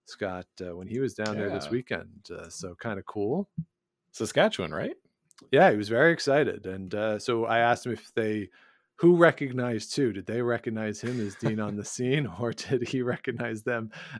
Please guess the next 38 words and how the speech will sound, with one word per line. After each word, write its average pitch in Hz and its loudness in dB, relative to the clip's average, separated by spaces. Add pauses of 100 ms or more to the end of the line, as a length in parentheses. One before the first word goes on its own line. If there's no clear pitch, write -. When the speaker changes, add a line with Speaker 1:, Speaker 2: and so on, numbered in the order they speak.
Speaker 1:
as 120 0
Team 123 -4
Saskatchewan? 110 0
Presumably 139 2
they're, 110 2
they're 113 0
wearing 107 -2
their 101 -6
jackets. - -4
Otherwise, 95 -10
I'm 92 -16 (320)
guessing 117 -6
he 139 -4
wouldn't 135 0
have 139 -2
recognized 139 -2
them. 160 -8 (280)
Speaker 2:
I, 110 -8
I'm 113 -4
guessing 95 -4
not, - -14 (160)
yes. - -16 (360)
Speaker 1:
Yeah. 110 -10 (540)
Uh, 107 -2 (100)
but 135 6
good 202 10
job 165 6 (120)
by 135 6 (140)
all 131 6
these 139 4
teams, 131 2
or, 131 8
or 127 8
a 123 6
lot 131 10
of 156 8
these 127 4
teams. 117 0